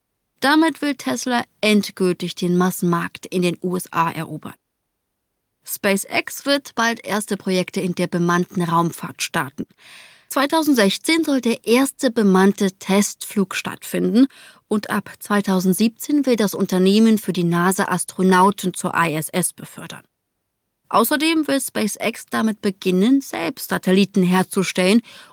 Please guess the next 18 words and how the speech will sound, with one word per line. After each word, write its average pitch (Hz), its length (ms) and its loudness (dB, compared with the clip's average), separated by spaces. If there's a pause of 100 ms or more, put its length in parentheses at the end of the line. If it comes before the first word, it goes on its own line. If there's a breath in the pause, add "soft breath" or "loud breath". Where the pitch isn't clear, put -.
(120)
und 285 320 2
in 262 120 -2
den 240 220 -4 (100)
Orbit 175 400 -6
zu - 180 -8
befördern. 170 580 -4 (440)
Wer 214 160 2
jetzt - 360 -4
denkt, 226 340 2
dass 185 160 0
das 190 180 0
für - 120 -4
Musk 190 360 0 (120)
alles 208 400 2
viel 339 420 -4
zu 277 240 -6
realistisch 214 720 0
klingt, 254 380 0